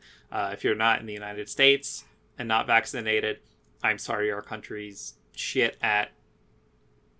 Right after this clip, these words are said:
medical things and has led to the rest of the world being a little, uh, oh, on, uh, vaccine supplies. Uh, but hopefully, uh,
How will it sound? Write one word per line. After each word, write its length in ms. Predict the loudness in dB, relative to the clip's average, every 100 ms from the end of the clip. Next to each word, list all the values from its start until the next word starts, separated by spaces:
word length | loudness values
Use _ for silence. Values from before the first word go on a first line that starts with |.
| -18 -18 -18
medical 580 | -10 -4 -2 -2 -2 -2
things 440 | -2 -2 -2 -4 -6
and 160 | -6
has 460 | -4 -4 -4 -8 -16 -16
led 280 | -8 -8 -8 _
to 260 | -16 -14 -12
the 120 | -10 -8
rest 260 | -8 -10
of 60 | -10
the 80 | -10
world 260 | -10 -10
being 200 | -12 -12
a 60 | -10
little, 340 | -8 -8 -8 -12 _ _ _ _
uh, 320 | -6 -6 -6 -8 -14 -8
oh, 240 | -4 -4 -6 -20 _ _
on, 380 | -2 0 0 -2
uh, 320 | -2 0 0
vaccine 400 | -2 -6 -6 -8
supplies. 600 | -8 -8 0 2 2 -2 -8
Uh, 200 | -8 -6
but 180 | -8 -2
hopefully, 580 | 0 6 6 6 2 2
uh, 240 | 4 4